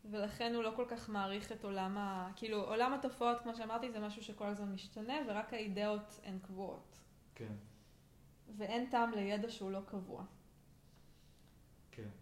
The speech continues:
Speaker 1: אה, ואף פעם לא נפגוש ב-, את הדברים בצורתם המושלמת, שהיא לא חומרית.
Speaker 2: כן. באיזה מובן הוא צודק? כשהוא מדבר על זה שמחשבות זה אף פעם לא המציאות. המחשבות זה, זה משהו כזה קונספטואלי. סבבה, צודק. באיזה מובן הוא טועה?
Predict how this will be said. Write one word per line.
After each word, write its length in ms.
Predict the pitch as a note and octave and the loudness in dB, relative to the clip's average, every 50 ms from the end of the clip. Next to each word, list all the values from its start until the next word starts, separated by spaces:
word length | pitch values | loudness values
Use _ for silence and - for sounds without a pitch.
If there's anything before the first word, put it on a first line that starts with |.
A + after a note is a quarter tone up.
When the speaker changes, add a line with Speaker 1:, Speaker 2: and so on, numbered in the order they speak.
| - - | -10 -6
Speaker 1:
אה, 280 | G#3+ G#3 G3+ G3+ G3+ G#3 | -4 -2 0 0 2 2
ואף 140 | G#3 G#3 A3 - | 2 0 0 2
פעם 200 | - A#3+ B3 B3+ | 2 2 4 4
לא 240 | B3 A#3+ A#3+ A3+ A3+ A3 A3+ | 4 4 4 4 2 0 -2
נפגוש 320 | G#3+ G#3+ G#3 A3 A#3 A#3 | -4 -2 -2 -2 -2 0
ב-, 80 | A3+ A#3+ | -2 -2
את 240 | A#3 A#3 A3+ A#3 | -2 -2 -4 -4
הדברים 360 | A3 F#3+ G3 F#3+ G#3 G#3 G#3+ G#3+ | -4 -4 -2 -2 -2 -2 -2 -2
בצורתם 420 | A3 - - G3+ F#3+ G3 F#3+ G3 | -4 -6 -4 -4 -4 -2 -2 -2
המושלמת, 640 | G3 G3+ G#3 G3+ G3+ - - A3+ A3+ A#3+ C4+ C4+ C4+ | -2 0 -2 -2 -2 -4 -4 -2 0 0 0 -2 -2
שהיא 220 | - G#3+ F#3+ F#3+ | -2 -2 0 0
לא 80 | F#3+ G3 | 0 0
חומרית. 580 | G3+ - G3+ F#3 F#3+ F3 - - - - - - - - - | -2 -2 -6 -8 -8 -8 -10 -10 -12 -16 -18 -20 -20 -18 -14
Speaker 2:
כן. 180 | - A2+ G#2 G2+ - - - - - - - - - - | -12 -10 -10 -10 -10 -12 -18 -20 -20 -20 -20 -20 -12 -8
באיזה 240 | A#2 A#2+ B2+ C3 B2+ | -6 -4 -4 -4 -4
מובן 280 | A#2+ A#2 A#2 A#2+ B2 A#2+ | -4 -4 -4 -4 -4 -4
הוא 100 | A#2 A2+ | -6 -6
צודק? 400 | - A2+ G#2+ A2 B2 D#3 F3+ F3+ F3 | -6 -6 -4 -2 0 0 0 -2 -2
כשהוא 180 | - - A#2+ | -6 -6 -6
מדבר 320 | A#2 A2+ A2+ G#2+ B2+ C3 C3 | -4 -4 -4 -2 -2 -2 -2
על 80 | A#2+ | -2
זה 120 | B2 C3+ B2+ | -2 -4 -6
שמחשבות 680 | A#2 A#2 A#2 A2+ - - - B2 B2 E3 F3+ E3+ - | -6 -6 -8 -8 -8 -8 -8 -6 -2 -2 -2 -2 -2
זה 100 | B2 A#2 | -4 -6
אף 60 | A2+ - | -6 -6
פעם 220 | - B2+ B2+ B2+ B2 | -8 -6 -6 -4 -4
לא 80 | B2 | -4
המציאות. 500 | A#2+ A#2 A2+ - - A2+ G#2+ G2+ F#2 F#2 G2 | -6 -6 -6 -6 -4 -4 -4 -4 -6 -8 -8
המחשבות 580 | G#2 G#2 G#2+ G#2 - B2 A#2+ C#3 D#3+ D#3 - - | -8 -8 -8 -8 -10 -8 -6 -4 -4 -4 -4 -6
זה, 120 | A#2+ A2+ | -8 -8
זה 120 | A2 A2+ | -8 -8
משהו 360 | A2+ A#2+ B2+ B2 B2+ B2 A#2+ A#2+ - - - - - - - - - - | -8 -8 -8 -8 -8 -10 -10 -10 -12 -16 -20 -20 -20 -20 -20 -18 -14 -10
כזה 340 | A#2+ A2+ G#2+ A2+ A2+ A2+ A2+ G#2+ - - | -10 -8 -6 -4 -2 -2 -4 -4 -8 -10
קונספטואלי. 840 | - A#2 A2+ A2+ - A#2+ A#2 A2+ - - B2 A#2+ A2+ G#2+ G#2 G2 G2 F#2+ - - - - - - - - | -8 -8 -6 -6 -6 -6 -8 -8 -8 -6 -4 -2 -2 -2 -2 -4 -6 -10 -14 -18 -20 -20 -20 -20 -20 -20
סבבה, 460 | - - A#2 A2 A2 A#2 A2+ A2 G#2 G#2 | -14 -10 -8 -4 -2 -2 -2 -2 -4 -6
צודק. 340 | - - A#2 A2 A2 G2+ F#2 F#2 - - - - - - - - - | -8 -8 -6 -6 -4 -6 -6 -8 -10 -14 -18 -18 -20 -20 -20 -12 -6
באיזה 220 | A2+ A#2 A#2 A#2+ A#2+ | -4 -4 -2 -2 -2
מובן 300 | A#2 A2+ A2 A2+ A#2 A#2 | -2 -2 -2 -2 -4 -4
הוא 80 | B2 A#2 A#2 | -4 -6 -6
טועה? 360 | A2+ A2+ G#2+ G#2+ G#2+ B2 D3+ | -6 -4 -4 -2 -2 -2 -4